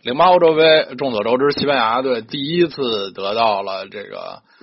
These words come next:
无数年之后吧，第一次得到了洲际上大赛的冠军。但是，是，呃，零六世界杯的主力阿隆索到了零八世界杯呢，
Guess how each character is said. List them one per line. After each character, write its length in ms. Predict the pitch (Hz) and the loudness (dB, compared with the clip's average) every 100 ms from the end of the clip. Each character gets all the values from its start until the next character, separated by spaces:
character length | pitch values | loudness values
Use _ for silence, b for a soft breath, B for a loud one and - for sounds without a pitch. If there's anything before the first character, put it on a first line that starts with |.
| b b _ | b b _
无 160 | - 135 | -6 -4
数 240 | - 208 | -2 -2
年 240 | 123 92 117 | -4 -6 -4
之 120 | 143 | 0
后 160 | 147 104 | 2 0
吧， 120 | 85 | -2
第 140 | 120 | -6
一 80 | 123 | -6
次 160 | 113 95 | -6 -8
得 160 | 95 | -6
到 140 | 104 104 | -4 -4
了 80 | |
洲 180 | 98 117 | -6 -8
际 160 | 110 104 | -10 -14
上 200 | 104 104 | -12 -6
大 180 | 104 104 | -4 -2
赛 260 | 117 104 | -2 -4
的 100 | 95 | -4
冠 300 | 101 123 101 | -2 -2 -2
军。 360 | 110 143 143 - - | -4 -4 -6 -12 2
但 260 | 220 170 160 | 2 2 -4
是， 520 | - - 190 123 - b b b b b _ | -8 -2 0 0 -2 b b b b b _
是， 320 | - - - | -12 -12 -6
呃， 120 | 151 | -4
零 180 | 131 151 | -2 0
六 160 | 254 170 | 4 2
世 160 | - | 2
界 160 | 131 117 | 0 0
杯 300 | 120 190 214 | 2 2 4
的 260 | 143 113 104 | 2 2 0
主 300 | 110 95 90 | -6 -10 -4
力 120 | 117 | 0
阿 200 | 107 190 | 4 4
隆 180 | 214 233 | 4 0
索 320 | 120 85 107 | -4 -6 -2
到 240 | 185 175 | 4 4
了 80 | 113 | 4
零 300 | 107 123 196 | 0 -4 0
八 260 | - 277 339 | 4 6 4
世 180 | - | 0
界 140 | 117 92 | -8 -8
杯 320 | 104 110 110 | -4 -4 -4
呢， 240 | 110 110 | -8 -12